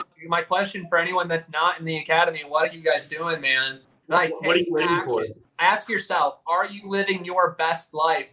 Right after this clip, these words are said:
Speaker 1: And if you're not, make freaking change. Otherwise, from a year from now, you're going to be in the exact same spot. And someone else listening to this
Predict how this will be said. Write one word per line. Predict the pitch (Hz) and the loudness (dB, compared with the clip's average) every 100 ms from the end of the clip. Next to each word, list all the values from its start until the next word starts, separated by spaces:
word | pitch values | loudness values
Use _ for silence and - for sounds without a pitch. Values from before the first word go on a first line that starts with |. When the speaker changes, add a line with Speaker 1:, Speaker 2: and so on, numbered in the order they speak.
| _ | _
Speaker 1:
And | 135 | -10
if | 147 | 0
you're | 175 180 | 2 2
not, | 160 165 170 147 - _ _ | -2 0 0 0 -6 _ _
make | 139 170 180 - _ - | 2 2 2 -8 _ 0
freaking | 180 - 160 160 | 0 0 -4 -4
change. | - 156 151 147 127 120 - - - _ | -2 0 0 -2 -6 -4 -2 -2 -6 _
Otherwise, | 143 165 165 165 160 | -2 0 2 0 -2
from | - 151 | -8 -10
a | |
year | 147 156 190 | 0 4 4
from | 190 190 | 2 -4
now, | 190 196 226 247 - _ | -2 0 0 -4 -14 _
you're | - 165 | -2 2
going | 185 175 | 2 2
to | |
be | 175 | 0
in | 170 | 0
the | 165 | -2
exact | 160 160 160 165 | 0 2 2 2
same | 175 165 | -2 -4
spot. | - 170 147 147 | -2 0 0 -2
And | - | -4
someone | 175 175 | -4 -2
else | 160 175 185 | 2 2 0
listening | 196 190 202 196 | -4 -4 -2 0
to | 196 | 2
this | 214 233 - | 2 0 -4